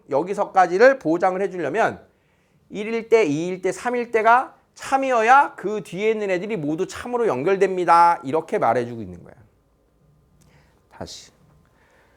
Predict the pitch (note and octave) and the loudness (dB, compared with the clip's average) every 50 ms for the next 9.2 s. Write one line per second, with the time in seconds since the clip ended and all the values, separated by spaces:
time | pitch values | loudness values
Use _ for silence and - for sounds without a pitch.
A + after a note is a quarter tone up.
0 | _ _ _ _ C3 G2 - - - F#3+ B3 C#4 - - C#4+ D4 C#4 A#3+ F#3 F#3 | _ _ _ _ -4 -4 -4 -2 0 2 4 4 6 8 8 8 8 8 6 4
1 | G#3 A#3 A#3+ B3 C4 C4 B3+ B3 A#3+ - - D4+ D4 D4 C#4+ C#4+ C4+ C4+ C4+ A#3 | 2 0 2 4 6 6 6 4 2 0 0 0 2 2 4 6 6 8 8 8
2 | E3+ D#3+ F3 A3+ C4+ C4+ G3 E3+ E3+ A3+ A3 G#3+ G#3 G3+ F#3+ D#3 C#3+ C3+ C3 C3+ | 8 6 6 4 4 4 4 2 2 2 0 0 0 2 2 2 2 0 0 0
3 | G3 A#3+ B3+ - - _ D3 F3+ A3 A#3 A#3+ A#3 B3 A3+ G3 D#3+ E3+ F#3+ G3+ G#3+ | 0 -2 -2 -4 -12 _ -8 -6 -4 -2 2 4 6 4 4 2 -2 0 2 2
4 | G3+ G3+ - - B3 B3 B3 A#3+ A#3 A3 F3 D3+ D3 F3+ B3 D4 E4 G#4 - _ | 2 2 -2 -6 -6 -6 -2 2 4 6 6 4 4 2 0 -2 -2 -4 -12 _
5 | _ _ _ _ _ _ - D3+ G3+ A#3 A#3+ B3+ B3 A3 G3+ G3+ G#3 G3 G3+ A#3+ | _ _ _ _ _ _ -12 -10 -8 -4 2 4 4 4 4 2 0 0 0 -6
6 | G#3 G3+ G3+ A#3 C4 B3+ G#3 - - F#3 F#3+ G3+ G#3+ A3 A3+ A3+ A3 G#3+ - - | -8 -6 -4 -4 -4 -4 -6 -4 0 2 4 6 6 6 6 4 2 2 -2 -8
7 | A#3+ A3+ A3 G#3 G3+ G#3 G#3+ A3+ G#3 C#3+ C3 A#2 G#2 F#2 - _ _ _ _ _ | -10 -8 -8 -4 -2 0 4 4 4 4 4 0 -4 -8 -14 _ _ _ _ _
8 | _ _ _ _ _ _ _ _ _ _ _ _ _ _ _ _ _ _ _ _ | _ _ _ _ _ _ _ _ _ _ _ _ _ _ _ _ _ _ _ _
9 | _ - F3 E3 | _ -10 -8 -6